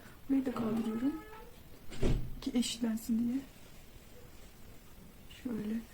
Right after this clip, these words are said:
tarak görünümü veriyorum. Hani şöyle. Birinci modelim bu şekildeydi. Şimdi ikincisine geçelim. Çıkartıyorum hemen.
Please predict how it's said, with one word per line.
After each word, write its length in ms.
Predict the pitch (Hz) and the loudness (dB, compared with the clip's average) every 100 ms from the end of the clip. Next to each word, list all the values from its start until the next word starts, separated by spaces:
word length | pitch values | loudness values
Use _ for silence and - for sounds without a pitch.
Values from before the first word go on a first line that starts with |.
| - - - - | -16 -16 -16 -8
tarak 400 | - 226 226 226 | 6 10 10 8
görünümü 480 | 233 214 214 214 214 | 6 8 8 8 6
veriyorum. 380 | 190 - - 190 - - - | 6 4 4 0 -4 -14 -4
Hani 100 | 185 - - - - - - - - | -4 -4 -10 -14 -14 -14 -14 -12 -6
şöyle. 380 | 196 185 190 226 - - - - - - - - - - - - - - - - | -2 0 0 -4 -8 -14 -16 -16 -14 -16 -16 -14 -14 -14 -14 -14 -14 -14 -14 0
Birinci 400 | 208 196 196 - | 2 4 2 6
modelim 480 | 190 180 170 233 311 - - - - - - - - - - - - - | 6 6 4 4 4 2 -12 -14 -14 -16 -16 -16 -14 -12 -14 -14 -4 4
bu 80 | |
şekildeydi. 800 | 220 208 190 190 185 180 175 262 294 - - - | 4 4 2 0 0 0 0 0 0 -2 -14 -10
Şimdi 300 | - 220 208 | 2 6 8
ikincisine 480 | 240 - 190 - 311 | 8 6 4 4 2
geçelim. 380 | 320 - - 175 | 0 0 -4 -4
Çıkartıyorum 680 | 185 - 175 170 - 175 - | -4 0 0 0 -2 -2 0
hemen. 280 | 175 180 | 0 0